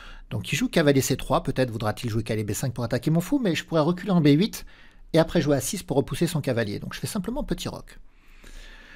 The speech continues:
Donc si mon adversaire joue fou F quatre, je pourrais... Euh, échanger ce fou pour un peu abîmer la structure de pion de mon adversaire. Sur fou G cinq, je pourrais questionner ce fou par H six. Donc finalement, il a pas autant de facilité que ça d'em-, d'employer ce fou.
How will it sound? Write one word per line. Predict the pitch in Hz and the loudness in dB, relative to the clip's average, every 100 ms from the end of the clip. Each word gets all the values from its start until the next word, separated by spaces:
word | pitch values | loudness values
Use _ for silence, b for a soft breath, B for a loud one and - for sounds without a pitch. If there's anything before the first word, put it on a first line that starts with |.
| B | B
Donc | 135 131 | -2 0
si | - | 2
mon | 220 | 4
adversaire | 190 160 175 175 | 6 6 4 4
joue | 127 135 | 4 2
fou | - 135 | 4 2
F | - | 2
quatre, | 143 - - - - | -2 -2 -10 -18 -18
je | - | -18
pourrais... | - 117 110 104 | -10 -4 -4 -4
Euh, | 87 - - - - - _ - - | -8 -14 -16 -20 -20 -20 _ -12 -4
échanger | 135 143 123 | 0 4 4
ce | 120 131 | 4 0
fou | - 160 | 0 -2
pour | 127 110 | 0 -4
un | |
peu | 110 123 | -2 -2
abîmer | 110 120 | 0 -2
la | 117 | -2
structure | - - 127 | -4 -8 -6
de | 110 | -6
pion | 127 117 110 - | -6 -6 -6 -6
de | 113 | -4
mon | 110 | -2
adversaire. | 104 123 - 160 | -2 -2 2 0
Sur | - 180 | 0 -2
fou | - 175 | 2 2
G | 165 | 2
cinq, | - 175 | 2 2
je | 135 | 2
pourrais | - 131 120 | -2 -2 -2
questionner | 143 - 135 135 | -2 -2 -4 -4
ce | - | -6
fou | - - | -14 -12
par | - | -8
H | 107 - | -6 -6
six. | 269 - - B B B - | -6 -6 -10 B B B -2
Donc | - | 0
finalement, | 170 156 208 294 | 2 2 2 0
il | 170 | 0
a | 131 - - - b b b b - - | -2 -4 -18 -18 b b b b -2 4
pas | 208 | 6
autant | 185 180 | 6 4
de | 175 | 4
facilité | 151 - 151 147 | 2 2 0 0
que | 139 | 0
ça | 120 175 | -2 -4
d'em-, | 165 113 | -4 -4
d'employer | 113 135 160 | -4 -4 -4
ce | 143 | -6
fou. | 110 - | -14 -16